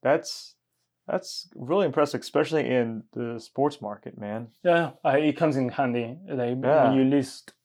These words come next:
Speaker 2: uh, expect it. Uh,
Speaker 1: Yeah.
Speaker 2: and it, it ha-, it has helped a lot, um,
Speaker 1: Mm-hmm.
Speaker 2: because it breaks, I think when you know more languages, when you know more everything, it allows you to break barriers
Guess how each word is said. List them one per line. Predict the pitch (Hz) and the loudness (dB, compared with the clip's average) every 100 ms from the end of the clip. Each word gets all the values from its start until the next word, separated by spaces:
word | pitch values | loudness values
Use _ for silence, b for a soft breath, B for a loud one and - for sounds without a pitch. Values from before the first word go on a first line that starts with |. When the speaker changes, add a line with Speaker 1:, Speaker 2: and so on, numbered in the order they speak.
| _ | _
Speaker 2:
uh, | 143 135 - | -10 -10 -10
expect | 143 - 147 120 | -10 2 2 2
it. | 113 _ - | -6 _ -12
Uh, | 143 - | -10 -4
Speaker 1:
Yeah. | 120 123 107 b b _ | -2 -2 -4 b b _
Speaker 2:
and | 127 117 | -8 -2
it, | 135 131 | -2 0
it | 139 127 | 0 2
ha-, | 143 | 2
it | - 139 | 2 2
has | 143 127 - - | 2 2 -4 -10
helped | - 143 165 | 0 2 4
a | |
lot, | 170 175 208 - | 2 0 -4 -8
um, | 151 135 | -6 -4
Speaker 1:
Mm-hmm. | 113 110 107 _ | -6 -8 -12 _
Speaker 2:
because | 139 135 143 | -4 -2 2
it | 139 | 4
breaks, | 135 139 - - | 4 4 2 -6
I | 160 | -6
think | 139 160 139 | -2 0 2
when | 135 | 4
you | 135 135 | 4 4
know | 135 139 | 4 4
more | 135 127 | 4 2
languages, | 127 123 120 120 123 117 - _ _ _ _ _ | 2 0 -2 0 -2 -2 -12 _ _ _ _ _
when | 139 123 | -6 0
you | 131 | 2
know | 135 | 4
more | 143 139 127 | 4 2 0
everything, | 139 143 147 123 123 127 _ _ _ - | 0 2 2 0 -6 -8 _ _ _ 0
it | 139 | 4
allows | 131 135 135 | 6 4 2
you | |
to | 131 - | -2 -4
break | 123 113 143 123 | -4 2 2 4
barriers | 143 143 143 123 120 - | 2 4 4 2 -2 -6